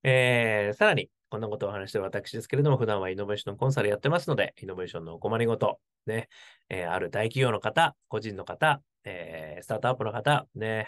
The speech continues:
いろんな方のお話伺いたいと思いますので、ぜひぜひお気軽にご連絡くださいませ。さらにはですね、えー、何度でも挑戦できる世界、えー、そういったプラットフォームをですね、スタートアップスエマージェンスエコシステムということで、えー、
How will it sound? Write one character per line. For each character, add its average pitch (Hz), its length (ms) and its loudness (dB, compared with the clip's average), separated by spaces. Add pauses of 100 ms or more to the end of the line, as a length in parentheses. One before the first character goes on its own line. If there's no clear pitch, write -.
い 90 140 -8
ろ 90 100 -8
ん 90 60 -12
な 87 80 -8
方 82 200 -4
の 82 140 -6
お 80 40 -8
話 85 360 -8
伺 90 320 -6
い 104 60 -2
た 113 100 4
い 117 60 2
と 120 100 2
思 120 100 2
い - 20 6
ま 180 120 2
す - 80 -6
の 135 80 4
で、 104 120 0 (360)
ぜ 127 100 -4
ひ 104 120 -6
ぜ 120 120 0
ひ 151 140 0
お - 80 0
気 - 140 -10
軽 92 200 -6
に 143 120 0
ご 131 80 2
連 117 120 0
絡 131 120 -2
く 123 80 -4
だ 127 100 0
さ 135 80 2
い 135 40 2
ま 147 100 2
せ。 143 220 0 (140)
さ - 140 -6
ら 202 100 -2
に 165 100 -4
は 107 80 -2
で 98 100 -8
す - 100 -16
ね、 120 220 -6 (500)
え 95 760 -4
ー、 - 20 -20 (760)
何 135 220 4
度 127 80 2
で 117 80 4
も 101 120 -2
挑 101 160 0
戦 98 120 -6
で 95 100 -4
き 95 100 -2
る 90 80 -6
世 92 100 -6
界、 - 220 -10 (120)
え 92 120 -2
ー、 85 40 -6
そ - 80 -2
う 95 40 0
い - 20 -14
っ - 20 -14
た 87 100 -2
プ - 80 -4
ラ 95 100 -2
ッ - 40 -8
ト 113 80 -8
フ 101 120 -2
ォ 90 40 -4
ー - 20 -14
ム 82 60 -8
を 78 60 -8
で 78 60 -10
す - 120 -8
ね、 101 80 0
ス - 80 -14
タ 107 120 2
ー 104 40 -6
ト 101 100 -2
ア 98 40 -2
ッ - 40 -2
プ - 60 -18
ス - 120 -6
エ 95 40 -4
マ 101 160 -2
ー 98 40 -4
ジ 98 80 -4
ェ - 40 -4
ン - 20 -8
ス 101 100 -6
エ 98 60 -4
コ 110 120 0
シ 120 140 -2
ス - 40 -4
テ 104 80 0
ム 87 100 -6
と - 80 -4
い - 20 -2
う 85 60 -4
こ 85 100 -6
と 80 80 -8
で、 80 160 -10 (380)
え 78 800 -10
ー、 - 0 -